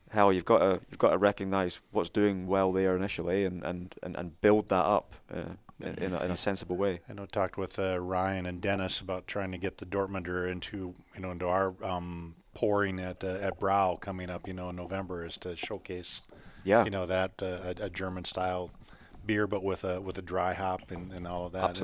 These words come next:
Speaker 1: Absolutely.
Speaker 2: pretty, pretty cool. So
Speaker 1: I think, I think that's locked, right?
Speaker 2: Yeah, I think it
Speaker 1: Yeah.
Speaker 2: is. Yeah,
Speaker 1: Yeah,
Speaker 2: yeah,
Speaker 1: it's,
Speaker 2: yeah.
Speaker 1: it's good.
Speaker 2: Yeah,
Speaker 1: It's
Speaker 2: no.
Speaker 1: good.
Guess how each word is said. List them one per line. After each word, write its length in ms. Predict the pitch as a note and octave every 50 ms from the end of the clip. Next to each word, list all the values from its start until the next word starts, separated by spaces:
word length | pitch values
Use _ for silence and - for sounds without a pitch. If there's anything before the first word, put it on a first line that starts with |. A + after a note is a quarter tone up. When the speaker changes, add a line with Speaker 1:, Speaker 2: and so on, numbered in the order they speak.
| E2+
Speaker 1:
Absolutely. 160 | G2+ F#2 A2 A2
Speaker 2:
pretty, 140 | G#2 F#2
pretty 340 | - - - - A2+ G2 F2 -
cool. 280 | - G#2+ F#2+ F2+ E2+
So 280 | - - - - - - - - - - -
Speaker 1:
I 40 | A2
think, 200 | - - C3 - -
I 40 | G2+
think 200 | - A#2+ A2+ E2+
that's 200 | F#2+ F2 - G2
locked, 260 | G#2 C3 B2+ - F#2
right? 220 | F#2+ A#2+ C#3+ - -
Speaker 2:
Yeah, 160 | A#2 A2+ G#2+
I 20 |
think 180 | - - G#2+ G#2+
it 40 | A#2+
Speaker 1:
Yeah. 60 | A#2+
Speaker 2:
is. 120 | F#2 D#2+ F#2
Yeah, 120 | G2+ F#2+
Speaker 1:
Yeah, 40 | F#2+ G#2 G#2+
Speaker 2:
yeah, 40 |
Speaker 1:
it's, 120 | F#2+ - G#2
Speaker 2:
yeah. 60 | G2+
Speaker 1:
it's 100 | G2+ F#2+
good. 240 | - G#2+ A2 - - - _ G#2+ -
Speaker 2:
Yeah, 80 | A2
Speaker 1:
It's 140 | G#2 - - -
Speaker 2:
no. 100 | A2 A2
Speaker 1:
good. 100 | G#2